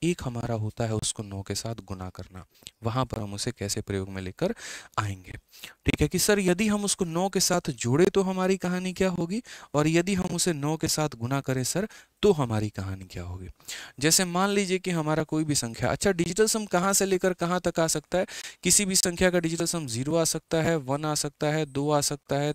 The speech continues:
तीन आ सकता है, चार आ सकता है, पाँच आ सकता है, छः आ सकता है, सात आ सकता है, आठ आ सकता है, नौ आ सकता है। यही डिजिटल सम हमारे आ सकते हैं, इसके अलावा मेरे भाई और कोई डिजिटल सम नहीं आएगा, क्योंकि हम जोड़ते, जोड़ते, जोड़ते, जोड़ते उसको हम कितने पर लेकर आ जाएंगे?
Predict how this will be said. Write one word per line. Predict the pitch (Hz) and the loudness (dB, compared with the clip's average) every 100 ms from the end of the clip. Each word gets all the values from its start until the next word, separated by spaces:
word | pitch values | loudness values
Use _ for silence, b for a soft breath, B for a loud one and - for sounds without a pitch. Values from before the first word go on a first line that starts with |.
| - | -4
तीन | 143 147 | -6 -4
आ | 143 | -4
सकता | 139 - 143 | -6 -4 -2
है, | 143 143 | 0 -2
चार | - 120 131 | -2 0 0
आ | 139 | 0
सकता | - 127 - | -4 -8 -4
है, | 180 B B B - | -6 B B B -2
पाँच | 160 175 170 | 2 2 2
आ | 160 | 0
सकता | 156 - 165 | -2 -2 0
है, | 170 | 2
छः | - 170 175 | 2 2 4
आ | 151 | 2
सकता | 151 - 165 | 0 -4 -2
है, | 156 | 0
सात | - 151 156 | 2 2 2
आ | 139 | -2
सकता | 131 - 160 | -4 -6 -2
है, | 170 - | -2 -2
आठ | 135 139 123 | -2 -2 -2
आ | |
सकता | - 117 - | -4 -6 -6
है, | 151 | -6
नौ | 113 95 | -6 -8
आ | 98 | -8
सकता | 101 - 104 | -10 -12 -12
है। | 113 B B - | -12 B B -2
यही | 165 226 | 2 4
डिजिटल | 220 208 220 | 4 2 2
सम | 208 | 2
हमारे | 202 190 185 180 | 2 2 4 4
आ | 180 | 2
सकते | 170 - 170 | 0 -2 -2
हैं, | 180 B B B - | -2 B B B -2
इसके | 202 - 240 | 2 2 4
अलावा | 208 202 | 2 2
मेरे | 185 170 | 2 2
भाई | 160 156 | 4 4
और | 151 | 2
कोई | 147 147 | 0 0
डिजिटल | 131 123 147 | 0 0 -2
सम | - 151 | -2 -4
नहीं | 127 127 123 | -4 -2 -2
आएगा, | 113 143 - B B - | -2 -2 -6 B B -6
क्योंकि | 196 190 202 | -4 0 2
हम | 208 165 | 2 0
जोड़ते, | 127 196 233 220 220 208 | 2 4 4 2 2 2
जोड़ते, | 147 180 226 220 202 208 | 0 0 0 4 4 4
जोड़ते, | 151 170 214 214 202 196 | 2 0 0 2 4 4
जोड़ते | 160 175 226 220 208 | 4 2 2 2 2
उसको | - 175 - 170 | 2 0 -2 -4
हम | 170 | -4
कितने | 170 170 180 | -4 -2 -2
पर | 180 175 | 0 0
लेकर | 165 165 160 | 2 4 4
आ | 156 | 4
जाएंगे? | 156 160 233 | 0 2 0